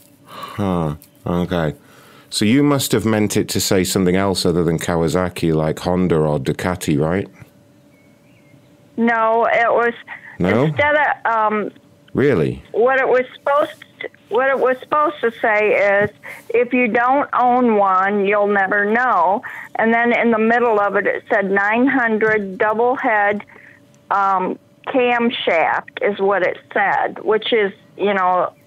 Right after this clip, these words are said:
Speaker 1: Right.
Speaker 2: Kawasaki, that is a
Speaker 1: So,
Speaker 2: motorcycle
Speaker 1: ah,
Speaker 2: thing.
Speaker 1: so you
Speaker 2: That
Speaker 1: bought,
Speaker 2: is
Speaker 1: you
Speaker 2: what
Speaker 1: bought
Speaker 2: it
Speaker 1: a,
Speaker 2: should have said.
Speaker 1: you bought a t-shirt
Speaker 2: But
Speaker 1: for a,
Speaker 2: somehow
Speaker 1: shut up. You bought a t-shirt
Speaker 2: Oh, okay.
Speaker 1: about your camshaft, is that right? You
Speaker 2: Yeah,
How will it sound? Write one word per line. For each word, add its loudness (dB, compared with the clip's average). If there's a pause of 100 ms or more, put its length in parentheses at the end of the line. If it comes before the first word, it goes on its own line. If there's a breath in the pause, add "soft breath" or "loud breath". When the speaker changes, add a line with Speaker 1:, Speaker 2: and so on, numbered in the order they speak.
Speaker 1:
Right. 2
Speaker 2:
Kawasaki, -4
that 0
is 2
a 4
Speaker 1:
So, 4
Speaker 2:
motorcycle 2
Speaker 1:
ah, 2
Speaker 2:
thing. 0
Speaker 1:
so -2
you 4
Speaker 2:
That 2
Speaker 1:
bought, 4
Speaker 2:
is 0
Speaker 1:
you 4
Speaker 2:
what 0
Speaker 1:
bought 4
Speaker 2:
it 4
Speaker 1:
a, 2
Speaker 2:
should 0
have 0 (140)
said. 0
Speaker 1:
you 2
bought 2
a 2
t-shirt 0
Speaker 2:
But -2
Speaker 1:
for 0
a, 2
Speaker 2:
somehow 0 (100)
Speaker 1:
shut 0
up. 0 (520 loud breath)
You 2
bought 4
a 2
t-shirt 0 (100)
Speaker 2:
Oh, 2
okay. -4
Speaker 1:
about 2
your 4
camshaft, -2
is -2
that 2
right? 2 (2250 loud breath)
You 2
Speaker 2:
Yeah, 4